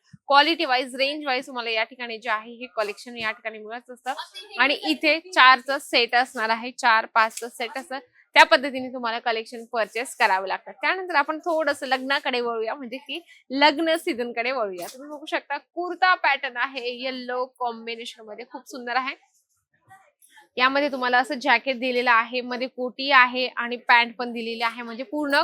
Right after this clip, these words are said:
कॉन्सेप्ट तुम्हाला इथे मिळणार आहे आणि अगदी सुंदर आहे. लहान मुलं जेवढे क्यूट असतात तेवढे त्यांचे सुंदर कपडे असतात त्यामध्ये आपण. आणि मेन म्हणजे कपड्यांचा हा व्यवसाय इतका बेस्ट आहे ना किड्स वेअरचा, यामध्ये आपण साईज प्रमाणे प्राइस पण लावू शकतो, किंमत पण लावू शकतो. त्यानंतर बघूया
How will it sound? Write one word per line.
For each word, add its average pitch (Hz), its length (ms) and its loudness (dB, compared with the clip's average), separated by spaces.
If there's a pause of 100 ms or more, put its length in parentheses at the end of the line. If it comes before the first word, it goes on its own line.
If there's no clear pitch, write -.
कॉन्सेप्ट 262 380 0
तुम्हाला 233 240 -4
इथे 233 180 -6
मिळणार 233 280 -4
आहे 240 200 0
आणि 226 160 -6
अगदी 214 280 -14
सुंदर 247 320 -4
आहे. 247 180 2 (380)
लहान 285 420 10
मुलं 294 340 4
जेवढे 277 300 2
क्यूट 285 340 -4
असतात 262 300 -2
तेवढे 240 240 -4
त्यांचे 247 300 -12
सुंदर 302 540 -4
कपडे 233 360 -6
असतात 226 280 -6 (100)
त्यामध्ये 254 360 0
आपण. 247 340 -4 (340)
आणि 294 180 10
मेन 320 220 4
म्हणजे 339 260 2
कपड्यांचा 311 680 2
हा 302 160 4
व्यवसाय 277 340 0
इतका 285 240 0
बेस्ट 262 380 -2
आहे 254 200 0
ना 247 80 -6
किड्स 247 320 -8
वेअरचा, 233 240 -8
यामध्ये 233 400 -4
आपण 240 220 -4
साईज 240 400 0
प्रमाणे 226 420 -8 (380)
प्राइस 240 340 6
पण 254 140 -4
लावू 226 200 0
शकतो, 233 300 -16
किंमत 233 480 -8
पण 262 100 -2
लावू 240 200 4
शकतो. 226 300 -12
त्यानंतर 349 460 -2
बघूया 302 460 2